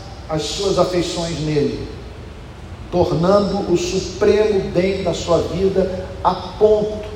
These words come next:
do seu coração não estar dividido, de você só ter um desejo na vida:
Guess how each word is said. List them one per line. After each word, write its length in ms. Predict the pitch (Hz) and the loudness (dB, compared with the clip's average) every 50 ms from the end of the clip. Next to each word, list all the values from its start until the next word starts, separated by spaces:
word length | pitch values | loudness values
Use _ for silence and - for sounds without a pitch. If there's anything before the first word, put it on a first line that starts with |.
| - - - 214 214 214 - - - - - - - - - - - - - - - - - - - - - - - - - - - - - - - - - - 160 | -12 -12 -12 -14 -14 -14 -14 -14 -14 -14 -14 -14 -14 -14 -14 -14 -14 -14 -14 -14 -14 -14 -14 -14 -14 -14 -14 -12 -12 -12 -12 -12 -12 -12 -12 -12 -14 -14 -12 -10 -8
do 100 | 175 180 | -4 0
seu 160 | - 202 190 | 4 4 4
coração 520 | 196 202 196 190 175 170 - - 185 185 185 | 4 4 2 2 2 0 0 -2 -2 -2 -2
não 100 | 185 180 | -2 -4
estar 320 | 180 - - 170 151 143 | -4 -2 0 0 0 0
dividido, 600 | 151 156 151 160 165 139 - 135 135 127 131 - | -2 -2 -2 -2 -2 -2 -2 -4 -4 -4 -6 -8
de 80 | - 143 | -8 -8
você 280 | 135 156 156 - - 185 | -6 -4 -4 -4 -4 -4
só 160 | 175 - 185 165 - - - | -2 0 0 0 0 0 4
ter 180 | 208 214 214 | 4 6 6
um 120 | 214 220 208 | 6 4 6
desejo 580 | 185 196 190 160 - 196 180 190 190 175 170 175 | 6 6 6 6 6 6 8 8 8 8 4 0
na 100 | 180 175 | 0 -2
vida: 460 | 156 139 147 143 131 - - 120 | -2 -2 -2 -4 -4 -4 -8 -10